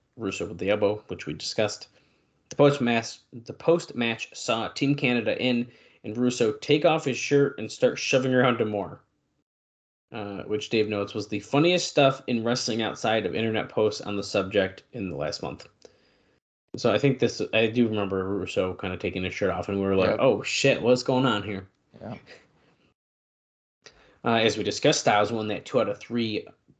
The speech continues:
Speaker 1: Falls Tables match over Cash with the Styles Clash from the middle rope through a table. The post-match saw Cash, Dallas, and P D Williams do a number on Styles, with Williams laying him out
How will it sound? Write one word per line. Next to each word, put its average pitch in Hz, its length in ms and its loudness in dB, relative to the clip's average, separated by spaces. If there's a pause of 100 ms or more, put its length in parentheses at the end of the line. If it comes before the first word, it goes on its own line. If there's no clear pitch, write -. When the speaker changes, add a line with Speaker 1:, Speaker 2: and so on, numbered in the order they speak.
(280)
Speaker 1:
Falls 107 360 -4
Tables 160 360 2
match 147 340 2
over 98 160 -10
Cash 113 380 -2
with - 80 -20
the - 60 -14
Styles 135 420 2
Clash 123 300 0
from 110 100 -8
the 98 80 -4
middle 101 240 0
rope 101 200 0
through 98 120 -10
a 87 40 -12
table. 135 460 0 (380)
The - 80 -12
post-match 127 480 2
saw - 300 -6
Cash, - 380 -2
Dallas, 107 380 0
and 95 120 -10
P 117 100 -6
D 104 120 -6
Williams 104 400 -6
do 98 120 -6
a 95 40 -6
number 107 360 2
on 92 100 -4
Styles, 87 520 -2 (340)
with 107 140 4
Williams 110 420 4
laying 165 240 6
him 147 120 6
out 123 320 2